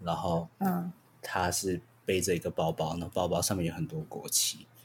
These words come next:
Speaker 1: 然后我觉得可能是因为这个原因，当初就是还蛮吸引我的。而且我觉得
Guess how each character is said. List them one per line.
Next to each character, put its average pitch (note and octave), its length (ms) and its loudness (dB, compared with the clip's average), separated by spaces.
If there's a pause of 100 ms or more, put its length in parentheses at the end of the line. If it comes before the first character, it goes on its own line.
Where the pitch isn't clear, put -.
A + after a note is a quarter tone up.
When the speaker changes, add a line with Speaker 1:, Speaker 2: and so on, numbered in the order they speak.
(120)
Speaker 1:
然 F2 100 0
后 E2+ 60 4
我 D#2+ 80 2
觉 D2+ 160 -4
得 D2+ 240 -2
可 - 120 -4
能 D#3+ 140 2
是 G2+ 180 2
因 F#2+ 100 2
为 F2+ 120 2
这 F#2+ 140 2
个 E2+ 40 0
原 D#2 160 -4
因， - 140 -10 (160)
当 E2 180 -4
初 E2+ 240 -6 (440)
就 D#3+ 100 -8
是 D#3 200 -2
还 - 120 -8
蛮 D#3 180 -2
吸 - 200 0
引 - 180 -4
我 - 80 -10
的。 - 60 -18 (520)
而 A#2 80 0
且 A2+ 240 4 (220)
我 F#2+ 100 -2
觉 F#2 200 0
得 F#2+ 260 2